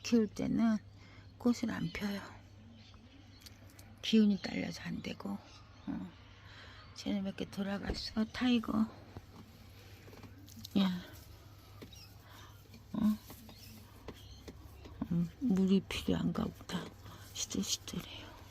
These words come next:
타이거. 너 호랑무늬예요. 호랑이 무늬. 요건 또 다르던데, 이름이. 이거 분갈이 해줘야지. 얘네들도 물을 많이 먹어서.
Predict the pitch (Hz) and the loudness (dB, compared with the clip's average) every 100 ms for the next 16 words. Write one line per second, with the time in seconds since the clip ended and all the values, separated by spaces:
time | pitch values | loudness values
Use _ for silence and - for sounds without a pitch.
0 | - - - - 214 214 - - - - | -18 -12 -6 0 0 2 -2 -2 -6 -18
1 | - - - - - - - - 170 - | -18 -18 -18 -18 -18 -16 -10 -6 -6 -8
2 | - - - - - - - - - - | -14 -16 -16 -14 -10 -10 -8 -10 -6 -6
3 | - 214 - 208 226 214 196 175 165 160 | -6 -8 -2 4 6 6 2 -4 -6 -6
4 | 151 - 175 175 - - - - 185 175 | -6 -6 -6 -10 -14 -18 -10 -8 -6 -4
5 | - - - - 180 170 - - - - | -4 -2 -2 -2 -4 -6 -12 -20 -20 -20
6 | - - - - - 170 156 156 - - | -18 -18 -18 -16 -10 -8 -6 -8 -10 -10
7 | - 220 214 - 175 165 170 165 - - | -4 -2 -2 -2 -2 -2 -6 -6 -4 -4
8 | 202 - - - - - - - - - | -4 -4 -8 -10 -10 -8 -8 -8 -10 -10
9 | - - - - - - 180 170 - - | -10 -10 -12 -10 -8 -6 -4 -4 -6 -6
10 | - 208 202 185 180 180 214 - 202 180 | 6 8 8 4 2 2 2 0 -2 -2
11 | 165 - 170 - - - - - 87 85 | -6 -4 -2 -2 -4 -8 -8 -6 -4 -2
12 | 95 95 90 87 87 185 - - - - | -2 -2 -2 -2 -2 0 -2 -4 -8 -4
13 | 196 | -2